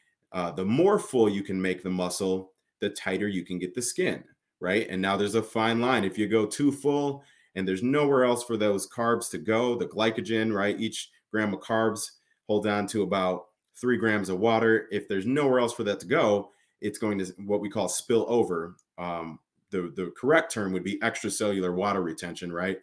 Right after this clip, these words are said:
So instead of intramuscular, it's now extracellular and it's trapped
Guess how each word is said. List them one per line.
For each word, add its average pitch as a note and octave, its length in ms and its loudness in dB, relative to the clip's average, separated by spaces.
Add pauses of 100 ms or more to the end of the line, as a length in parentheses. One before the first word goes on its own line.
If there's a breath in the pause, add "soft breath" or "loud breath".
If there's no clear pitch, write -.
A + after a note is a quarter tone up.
(300 soft breath)
So - 100 -8
instead F#2+ 260 0
of F#2 140 -6
intramuscular, A#2 840 4
it's F#2 220 -2
now G2+ 340 0
extracellular G2 840 -2
and F3+ 100 -4
it's - 120 -12
trapped - 420 -4